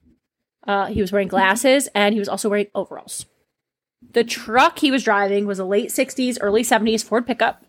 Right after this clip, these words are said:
It was two-tone, and it was either a dark yellow or a light green. Sources say different things, but those are the two colors that are the most prominent. Um, and on the back windshield, it had, I don't know if you remember these 'cause you were so little in the nineties, but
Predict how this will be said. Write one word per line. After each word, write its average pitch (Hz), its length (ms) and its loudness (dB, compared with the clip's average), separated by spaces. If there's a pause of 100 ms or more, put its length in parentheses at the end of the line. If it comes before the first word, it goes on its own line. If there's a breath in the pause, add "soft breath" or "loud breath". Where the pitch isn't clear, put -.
(160)
It 208 80 -6
was 185 160 -4
two-tone, 233 640 0 (180)
and 196 440 2
it 190 60 -4
was 185 140 -6
either 302 320 2
a 214 100 4
dark 208 280 2
yellow 208 240 6
or 190 240 0
a - 80 -2
light 190 280 0
green. 185 440 -2 (540)
Sources 202 500 0
say 185 160 2
different 175 240 -6
things, 165 220 -6
but 175 120 -6
those 196 160 2
are 190 60 0
the 190 80 0
two 185 160 -2
colors 165 300 0
that 160 100 -2
are 160 240 -2
the 175 60 -8
most 160 180 -8
prominent. 147 380 -4 (560 loud breath)
Um, 196 400 2
and 214 100 2
on 202 120 4
the 196 80 2
back 208 320 4
windshield, 277 480 2
it 185 120 2
had, 202 720 4
I 214 80 2
don't 302 80 0
know 330 80 -2
if - 80 -6
you 254 80 0
remember 196 260 0
these - 180 -10
'cause 196 120 -2
you 175 80 -6
were 185 60 -8
so 190 140 -4
little 131 260 -6
in 85 40 -10
the - 60 -10
nineties, 98 380 -6
but - 240 -2